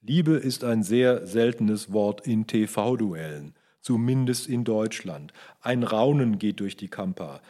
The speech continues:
Damit wissen wir auch nichts anzufangen. Ist das gut? Ist das schlecht? Ist das zu dicke? Die Schlussstatements laufen, aber alle reden nur noch von Liebe. Mit flauem Gefühl im Magen hauen wir unsere Headlines, Faktenchecks und Flugblätter raus.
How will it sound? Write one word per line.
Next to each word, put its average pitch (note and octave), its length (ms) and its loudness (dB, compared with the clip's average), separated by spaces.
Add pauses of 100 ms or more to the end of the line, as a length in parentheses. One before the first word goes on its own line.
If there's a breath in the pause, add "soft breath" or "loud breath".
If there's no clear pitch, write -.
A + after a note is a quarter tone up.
(160 soft breath)
Damit A#2 320 -2
wissen C3 240 0
wir A#2 180 2
auch A#2 260 -2
nichts G#2+ 260 -4
anzufangen. F2+ 580 -10
Ist F#2 160 -14
das F2+ 160 -10
gut? E3+ 320 -2
Ist - 220 -12
das F2 120 -6
schlecht? A2 440 -4
Ist - 200 -6
das F2+ 180 -8
zu F#2+ 120 -8
dicke? D#3+ 500 -4 (1160)
Die B2+ 100 2
Schlussstatements D3+ 800 4
laufen, B2 480 2
aber A2 240 0
alle A#2+ 260 2
reden B2 240 2
nur B2 140 2
noch B2 120 2
von A#2+ 200 2
Liebe. B2 400 -2 (1160)
Mit A#2 120 -14
flauem D3+ 380 4
Gefühl D#3+ 320 2
im C3 120 2
Magen A#2+ 400 2
hauen A#2+ 200 0
wir A#2+ 100 2
unsere A2+ 260 -2
Headlines, A#2 520 0
Faktenchecks A#2+ 680 -2
und A2+ 120 -4
Flugblätter G#2+ 560 -2
raus. E2 500 -10